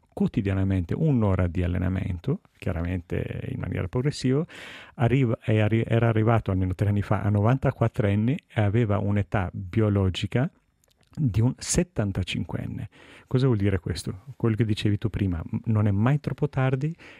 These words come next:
e poi l'effetto immediato, l-, l'attività fisica ha una cosa spettacolare, ha un effetto immediato a livello dei muscoli,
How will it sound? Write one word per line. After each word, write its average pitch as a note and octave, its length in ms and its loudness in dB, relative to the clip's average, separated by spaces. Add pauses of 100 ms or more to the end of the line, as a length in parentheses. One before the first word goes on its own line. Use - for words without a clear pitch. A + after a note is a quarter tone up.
(140)
e B2+ 140 0
poi G#2 380 0
l'effetto G#2 500 0
immediato, A2 640 0
l-, G#2 260 2
l'attività B2 440 0
fisica D3+ 480 0
ha - 120 -2
una G2+ 240 0
cosa A2+ 320 -2
spettacolare, - 1160 -6
ha B2 80 -6
un A2 140 2
effetto B2 360 -2
immediato G2 540 0
a G#2 60 2
livello G#2 280 0
dei G2 140 -2
muscoli, F3+ 560 0